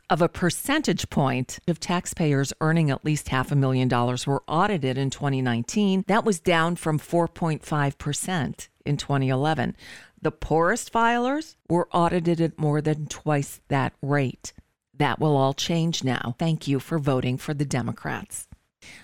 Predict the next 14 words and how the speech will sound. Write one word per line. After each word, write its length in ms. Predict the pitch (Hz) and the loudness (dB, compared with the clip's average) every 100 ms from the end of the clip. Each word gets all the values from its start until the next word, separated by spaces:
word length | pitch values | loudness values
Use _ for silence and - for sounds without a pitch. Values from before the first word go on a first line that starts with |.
| - | -2
Well, 240 | 202 233 - | 2 2 0
this 220 | 156 190 226 | -2 -2 0
is 160 | 185 | 0
a, 240 | 185 175 170 | 2 2 2
uh, 180 | 170 | 2
very 320 | 151 160 190 190 | 2 2 4 4
religious 540 | 185 180 196 202 - | 2 2 2 -2 0
weekend. 500 | 208 247 175 175 262 _ _ | -2 0 0 0 -4 _ _
Friday, 480 | - - 151 143 160 | -14 -2 2 4 2
Good 240 | 170 143 139 | 0 0 -2
Friday. 600 | - 143 127 131 151 254 | 0 2 2 2 0 -2
Sunday 580 | - - 160 156 156 151 | -8 -2 0 2 2 4
is 160 | 156 151 | 2 2
Easter. 460 | 135 - 131 131 | -2 -2 0 0